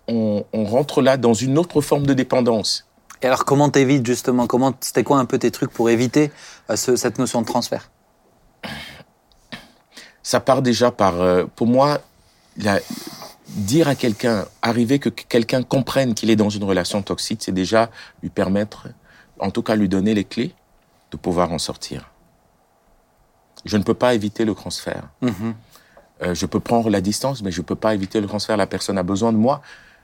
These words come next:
Speaker 1: mais, euh, mais, mais de lui rendre, de le rendre conscient que, écoute, de ce qui se joue, avec l'idée que dans
Speaker 2: Donc,
Speaker 1: le temps, il
Speaker 2: donc
Speaker 1: pourra
Speaker 2: tu
Speaker 1: s'en
Speaker 2: lui en
Speaker 1: saisir
Speaker 2: parles,
Speaker 1: ou pas.
Speaker 2: tu lui en parles clairement, quoi.
Speaker 1: Mais oui, mais oui, mais
Speaker 2: Ouais.
Speaker 1: oui.
Speaker 2: Et alors, est-ce qu'ils arrivent à,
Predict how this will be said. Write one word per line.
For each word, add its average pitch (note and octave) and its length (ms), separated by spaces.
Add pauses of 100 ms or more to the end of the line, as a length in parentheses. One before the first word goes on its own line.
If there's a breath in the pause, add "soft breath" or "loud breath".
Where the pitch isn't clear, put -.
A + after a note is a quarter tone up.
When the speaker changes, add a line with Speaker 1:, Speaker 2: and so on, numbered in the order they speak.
(320 soft breath)
Speaker 1:
mais, G2+ 280
euh, F2 380 (540)
mais, F#2 260
mais G2+ 140
de G#2+ 120
lui A#2 200
rendre, A2+ 340
de G#2 100
le G#2+ 100
rendre A2+ 300
conscient G3 540 (400)
que, - 80
écoute, C3 380 (160)
de A2+ 100
ce C#3 140
qui - 140
se D#3 180
joue, D#3+ 200 (800)
avec A2 260
l'idée A#2 280
que A2+ 280
dans G2 160
Speaker 2:
Donc, G#2 80
Speaker 1:
le G2 100
temps, C#3 280
il - 100
Speaker 2:
donc B2+ 120
Speaker 1:
pourra G#2 120
Speaker 2:
tu C#3 60
Speaker 1:
s'en C3+ 60
Speaker 2:
lui C#3 60
en C3 60
Speaker 1:
saisir B2+ 200
Speaker 2:
parles, C3+ 120
Speaker 1:
ou A#2 40
pas. G2+ 280
Speaker 2:
tu - 140
lui B2 120
en A2+ 120
parles A2 220
clairement, A#2 400
quoi. G2+ 140
Speaker 1:
Mais F2+ 60
oui, C3 220
mais F2+ 120
oui, B2 200 (200)
mais - 80
Speaker 2:
Ouais. A2+ 80
Speaker 1:
oui. C3+ 140 (280)
Speaker 2:
Et C#3 120
alors, C3 300
est-ce A#2+ 220
qu'ils B2+ 160
arrivent A#2+ 220
à, A2 320